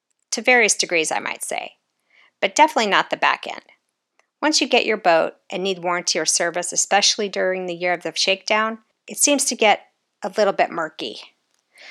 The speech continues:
So let me share why the broker matters. After we get the boat, we will certainly give an update, so I reserve the right to change my mind later.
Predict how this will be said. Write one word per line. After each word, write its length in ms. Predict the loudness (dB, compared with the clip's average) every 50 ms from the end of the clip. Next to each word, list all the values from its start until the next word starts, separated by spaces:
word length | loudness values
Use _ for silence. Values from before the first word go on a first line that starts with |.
| -20 -20 _ _ _
So 180 | _ 0 0 4
let 200 | 6 6 6 6
me 80 | 4 4
share 260 | 4 6 6 6 6
why 160 | 6 6 4
the 80 | 4 2
broker 340 | 4 4 4 4 2 -2
matters. 640 | -2 -2 -2 -2 -2 -4 -4 -4 -2 -2 -2 -4 -6 _ _ _ _ -20 _ _ _
After 240 | 0 0 0 0 -4
we 80 | -2
get 140 | -2 -2 -4
the 80 | -6 -2
boat, 300 | -2 0 0 0 -4 -10 _ _ _ _ _ _ _ _ _ -4
we 80 | -2
will 80 | -2 0
certainly 420 | 0 2 2 2 2 0 -4 -4
give 220 | -2 -2 -2 -2 0
an 60 | -2
update, 420 | -2 -2 -2 -6 -8 -8 -8 -12 _ _
so 160 | -4 -2 0
I 80 | 2 0
reserve 420 | 0 0 -2 0 0 0 0 0
the 100 | -2 2
right 220 | 2 2 2 2
to 80 | -2 -6
change 260 | -4 -6 -4 -6 -6
my 120 | -6 -6 -4
mind 260 | -4 -4 -6 -6 -8
later. 320 | -10 -10 -10 -12 -14 -16